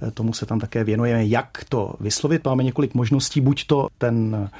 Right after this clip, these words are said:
mluvčí slyší, to je různá věc talentu, ale dá se na tom i zapracovat, že přesně foneticky rozebereme, jak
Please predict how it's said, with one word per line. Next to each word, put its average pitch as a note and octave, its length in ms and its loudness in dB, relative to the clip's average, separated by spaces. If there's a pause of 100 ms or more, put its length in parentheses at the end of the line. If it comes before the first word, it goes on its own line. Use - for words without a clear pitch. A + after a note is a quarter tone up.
(320)
mluvčí B2+ 380 0
slyší, B2+ 760 2
to A2+ 80 0
je A2 120 2
různá A2+ 480 -2 (120)
věc A2+ 240 -4
talentu, A#2+ 560 0 (500)
ale B2+ 180 0
dá B2 120 0
se - 160 -4
na C3+ 60 -2
tom C#3 180 -2
i B2 80 -2
zapracovat, C3 800 -2
že A2 180 -4
přesně C3+ 520 -2
foneticky - 580 -4
rozebereme, A#2+ 600 0
jak A#2 440 -2